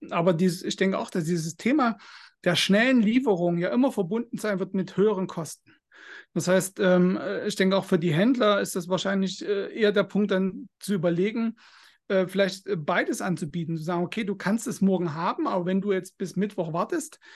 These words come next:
äh, dann, ähm, kostet's halt fünf Prozent weniger.“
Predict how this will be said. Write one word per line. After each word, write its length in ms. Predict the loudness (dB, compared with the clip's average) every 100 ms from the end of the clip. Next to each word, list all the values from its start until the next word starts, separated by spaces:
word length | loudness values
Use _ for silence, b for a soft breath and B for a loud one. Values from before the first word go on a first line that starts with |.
| B B
äh, 220 | 0 2 4
dann, 500 | 2 2 2 -2 -6
ähm, 440 | -4 -2 -2 -4
kostet's 420 | -4 -6 -6 -6 2
halt 320 | 2 2 -2
fünf 220 | -2 0
Prozent 320 | -2 0 0
weniger.“ 420 | 2 2 0 -6